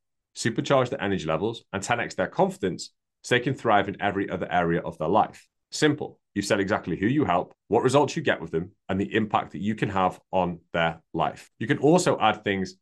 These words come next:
that add authority, such as how many people that you've helped, how many lives you've changed, how many testimonials you have, how many years you've been coaching for. I always do this in my fitness business 'cause I've transformed over five hundred people.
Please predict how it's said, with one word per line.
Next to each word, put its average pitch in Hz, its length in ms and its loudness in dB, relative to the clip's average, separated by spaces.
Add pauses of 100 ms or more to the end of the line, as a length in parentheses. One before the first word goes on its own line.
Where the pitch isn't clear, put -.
(140)
that - 140 -2
add 143 160 2
authority, 90 640 0
such 101 200 -10
as 101 60 -10
how 110 140 -2
many 107 120 0
people 104 240 -8
that 92 80 -10
you've - 140 -10
helped, - 280 -2 (540)
how 107 100 4
many 110 160 2
lives 143 260 4
you've 98 140 -8
changed, 71 320 -8
how 104 80 0
many 101 100 0
testimonials 120 600 0
you 82 80 -8
have, 67 200 -8 (300)
how 113 100 4
many 110 140 0
years 107 260 4
you've 101 120 -6
been 110 180 -6
coaching 175 320 0
for. - 260 -10 (520)
I 135 100 2
always 139 340 6
do 131 140 -2
this 117 160 -2
in 107 60 -2
my 92 80 -2
fitness - 280 -10
business - 360 -8
'cause - 120 -12
I've 120 140 2
transformed 110 400 -2
over 95 160 -2
five 87 240 0
hundred 85 220 -8
people. - 340 -4